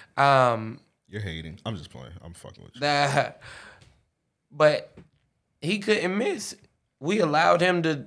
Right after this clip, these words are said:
Speaker 1: to, to release
Speaker 2: We
Speaker 1: on the radio.
Speaker 2: Yeah. What song he had on the radio?
Speaker 1: That
Speaker 2: That, that Chris Brown shit?
Speaker 1: I'm Your Nigga shit, yeah.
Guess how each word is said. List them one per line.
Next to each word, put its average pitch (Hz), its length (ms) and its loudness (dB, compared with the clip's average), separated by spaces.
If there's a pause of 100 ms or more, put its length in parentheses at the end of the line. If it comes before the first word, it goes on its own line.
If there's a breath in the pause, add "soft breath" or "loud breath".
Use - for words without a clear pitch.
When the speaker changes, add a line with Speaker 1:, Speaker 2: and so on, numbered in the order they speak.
Speaker 1:
to, 147 240 2
to 151 320 0 (240)
release 143 580 0
Speaker 2:
We 147 120 4
Speaker 1:
on 170 180 6
the 156 120 6
radio. 147 720 2 (140)
Speaker 2:
Yeah. 90 280 -8 (280)
What 120 120 -12
song 220 180 -10
he 220 80 -8
had 214 120 -12
on 185 100 -12
the 185 80 -12
radio? 160 280 -12 (340)
Speaker 1:
That - 400 8
Speaker 2:
That, 127 80 -20
that 113 120 -8
Chris 151 180 -4
Brown 170 220 -10
shit? 180 160 -10
Speaker 1:
I'm 202 220 8
Your 202 180 2
Nigga 202 380 2
shit, 151 360 -2
yeah. 139 580 -2